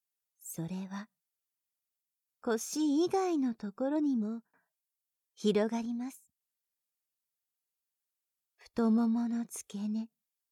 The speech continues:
ここが温まってくる。お股の奥、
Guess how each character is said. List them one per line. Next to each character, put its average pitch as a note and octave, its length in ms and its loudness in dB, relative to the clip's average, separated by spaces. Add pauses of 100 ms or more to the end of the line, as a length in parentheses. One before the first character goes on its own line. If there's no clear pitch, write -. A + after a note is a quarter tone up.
(1080)
こ A3+ 140 -4
こ B3+ 180 -2
が C4 240 -4 (520)
温 A#3+ 560 -2
ま C#4 120 4
っ D4+ 40 -4
て - 240 -10
く - 180 -8
る。 G3+ 160 -10 (2000)
お G3 140 0
股 B3 400 -2
の G3+ 140 -2 (260)
奥、 - 360 -18